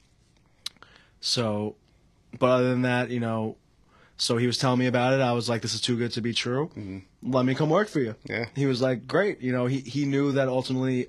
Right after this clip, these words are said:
Speaker 1: I was gonna leave there, maybe within, like, a year or two,
Speaker 2: Mm-hmm.
Speaker 1: you know, learn the game, become his right-hand man, 'cause I was already good at business and I'm
Speaker 2: Yeah.
Speaker 1: savvy and I'm a good salesman.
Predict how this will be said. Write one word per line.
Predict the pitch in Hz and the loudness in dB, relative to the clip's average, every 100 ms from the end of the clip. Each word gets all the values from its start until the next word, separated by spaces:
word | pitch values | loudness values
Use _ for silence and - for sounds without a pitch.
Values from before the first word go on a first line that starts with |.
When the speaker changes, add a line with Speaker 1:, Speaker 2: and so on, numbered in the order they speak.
| - | -2
Speaker 1:
I | 120 | 0
was | 123 110 | 0 0
gonna | 120 | -2
leave | 113 120 110 | -2 -2 -2
there, | 120 127 135 _ _ _ | -4 -4 -10 _ _ _
maybe | 123 131 135 127 | -2 0 2 2
within, | 127 123 120 | 2 2 0
like, | 117 | 0
a | 107 | -2
year | 110 117 120 | -2 -2 -2
or | 123 | -2
two, | - 123 123 - | -2 -2 -2 -6
Speaker 2:
Mm-hmm. | 104 98 95 | -12 -12 -4
Speaker 1:
you | 123 | 0
know, | 117 | 0
learn | 110 120 117 | 0 0 0
the | 110 | 2
game, | 143 180 170 165 160 156 131 104 | 4 4 4 2 2 0 -2 -2
become | 110 123 113 | -4 -2 -2
his | 107 | 0
right-hand | 117 113 113 | 0 0 -2
man, | 131 165 160 151 143 | 0 0 2 0 0
'cause | 127 | 0
I | 117 | 0
was | 117 | 2
already | 123 120 | 0 0
good | 117 123 | 0 -2
at | 120 | -2
business | 131 123 | -2 -2
and | 113 | -2
I'm | 107 | -2
Speaker 2:
Yeah. | 117 | 0
Speaker 1:
savvy | 131 131 123 123 | 2 2 2 0
and | |
I'm | 113 | 0
a | 107 | -2
good | 107 | -4
salesman. | - 123 117 110 113 | -2 -2 -2 -2 -4